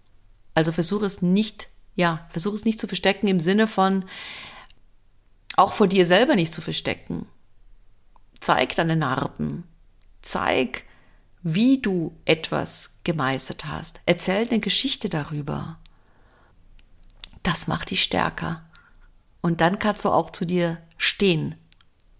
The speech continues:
Und hier kommt der leise Lady to go. Nimm dir jetzt etwas Zeit und schreibe dir eine Situation auf. Das kann auch eine Phase sein in deinem Leben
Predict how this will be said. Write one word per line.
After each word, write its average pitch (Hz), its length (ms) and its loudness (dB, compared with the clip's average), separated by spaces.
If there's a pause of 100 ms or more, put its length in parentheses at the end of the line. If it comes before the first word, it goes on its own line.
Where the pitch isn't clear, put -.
(1700)
Und 151 480 2
hier 165 260 0
kommt 302 320 0
der 311 100 4
leise 175 500 4
Lady 151 640 0 (100)
to 170 200 -2
go. 185 480 4 (720)
Nimm 220 280 6
dir 277 120 2
jetzt - 180 -4 (280)
etwas - 320 -4
Zeit 151 720 -6 (460)
und 165 200 -2
schreibe 180 500 0
dir 214 260 0
eine 165 320 2
Situation 175 640 -2
auf. 175 440 -2
Das - 200 -6
kann 147 280 -4
auch - 260 -4
eine - 240 -4
Phase 185 500 -4
sein 202 260 2
in 196 120 2
deinem 185 260 2
Leben 180 460 2